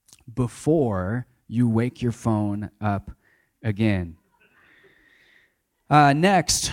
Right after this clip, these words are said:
uh, practice silence, solitude, and digital Sabbath. Uh, more on those in the coming weeks. Uh, and finally,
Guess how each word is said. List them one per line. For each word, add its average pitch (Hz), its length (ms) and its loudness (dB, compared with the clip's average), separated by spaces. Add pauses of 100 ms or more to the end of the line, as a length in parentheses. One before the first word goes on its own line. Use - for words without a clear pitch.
uh, 147 180 6
practice 190 460 4
silence, 190 680 2
solitude, 170 880 4
and 170 420 2
digital 165 380 2
Sabbath. 156 720 2
Uh, 139 180 2
more 160 280 4
on 165 120 6
those 160 260 6
in 160 60 6
the 151 80 4
coming 156 320 4
weeks. 175 520 2 (420)
Uh, 151 260 4
and 156 160 2
finally, 180 840 2